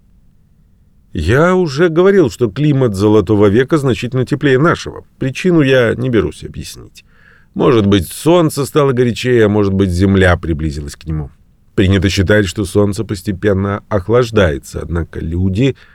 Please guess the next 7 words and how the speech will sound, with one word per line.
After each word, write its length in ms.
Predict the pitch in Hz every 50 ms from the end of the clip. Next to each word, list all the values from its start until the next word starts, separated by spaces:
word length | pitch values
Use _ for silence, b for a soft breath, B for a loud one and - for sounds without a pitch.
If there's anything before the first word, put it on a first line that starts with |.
| b b b b
незнакомые 600 | - 135 127 143 147 - - 151 151 143 147 143
с 60 | 123
такими 340 | - 147 123 - 131 131 131
теориями, 600 | 120 - 139 143 143 139 135 135 131 131 131 127 117
как 180 | - 113 104 101
теория 420 | - - 113 113 107 104 104 101
Дарвина-младшего, 1160 | 98 90 85 95 110 110 101 92 92 92 98 98 98 98 98 98 92 87 - - 92 87 85 82